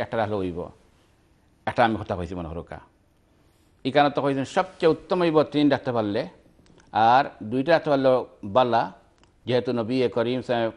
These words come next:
প্রত্যাশা ব্যক্ত করছিলেন, যদি আগামী বছর থাকি তাহলে যেহেতু ইহুদি হলে তারা রাখে দশ তারিখ, যে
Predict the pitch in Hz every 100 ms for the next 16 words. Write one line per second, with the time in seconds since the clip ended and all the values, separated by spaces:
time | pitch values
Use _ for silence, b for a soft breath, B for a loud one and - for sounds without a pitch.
0 | - 127 - 151 147 120 131 120 110 113
1 | 110 110 113 120 113 117 110 98 113 113
2 | 110 110 101 117 - 120 123 139 139 131
3 | 135 127 131 131 - - _ 120 107 -
4 | 113 123 - b b -